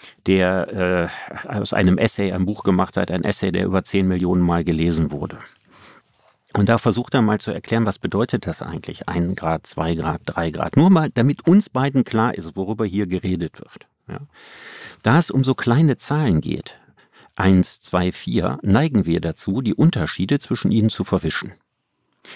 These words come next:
Die bisherigen Erfahrungen und die Geschichte der Menschheit bieten keine guten Anhaltspunkte dafür, was uns bei diesen Werten erwartet. Aber ähnlich wie bei Weltkriegen oder wiederkehrenden Krebstumoren gilt, wir wollen nicht einmal einen davon erleben. Bei zwei Grad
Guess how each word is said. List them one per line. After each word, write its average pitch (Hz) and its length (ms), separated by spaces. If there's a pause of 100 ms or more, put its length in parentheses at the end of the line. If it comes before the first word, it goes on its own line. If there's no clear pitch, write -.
Die 113 60
bisherigen 143 440
Erfahrungen 117 580
und - 140
die 95 40
Geschichte 101 380
der 165 140
Menschheit 165 520
bieten 127 280
keine 151 260
guten 127 320
Anhaltspunkte 85 760
dafür, 90 440 (340)
was - 200
uns 143 180
bei 85 160
diesen 139 420
Werten 85 320
erwartet. - 720 (320)
Aber 101 240
ähnlich 156 280
wie 101 100
bei 82 180
Weltkriegen 143 640
oder 92 240
wiederkehrenden 107 680
Krebstumoren 85 800
gilt, 104 380 (320)
wir 92 180
wollen 123 220
nicht - 320
einmal 107 340
einen 131 300
davon 104 320
erleben. - 500 (420)
Bei 98 180
zwei 147 440
Grad 139 560